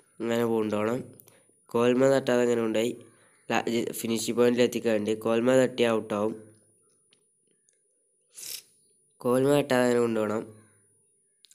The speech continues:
ഔ, ഔട്ടായി പോയി. വീണ്ടും ഇത് വേഗം റീസ്റ്റാർട്ടായി വരും ഒന്നുകൂടി. ഇത് വേഗം കളിക്കാൻ കഴിയും. അത്ര ഇത് കളിച്ച നല്ല രസമാണ്. ഇതിന് അഡിക്റ്റായി പോകണ ലെവലായി പോകും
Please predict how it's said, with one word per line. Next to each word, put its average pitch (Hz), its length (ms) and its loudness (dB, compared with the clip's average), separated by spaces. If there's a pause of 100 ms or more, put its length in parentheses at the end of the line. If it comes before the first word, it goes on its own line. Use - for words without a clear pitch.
(200)
ഔ, 120 40 -2 (380)
ഔട്ടായി 117 300 0
പോയി. 127 120 0 (920)
വീണ്ടും 123 360 2 (140)
ഇത് 143 120 4 (100)
വേഗം 131 360 4 (260)
റീസ്റ്റാർട്ടായി 120 600 0
വരും 107 180 0
ഒന്നുകൂടി. 107 320 -2 (1000)
ഇത് 123 120 -10
വേഗം 123 240 2
കളിക്കാൻ 120 300 0
കഴിയും. 110 200 -2 (1120)
അത്ര 113 180 -4 (140)
ഇത് 135 140 2 (580)
കളിച്ച 120 320 -4
നല്ല 135 200 2
രസമാണ്. 117 380 0 (160)
ഇതിന് 123 180 0 (460)
അഡിക്റ്റായി 120 500 -2
പോകണ 113 240 -2 (140)
ലെവലായി 107 480 -2
പോകും 107 120 -4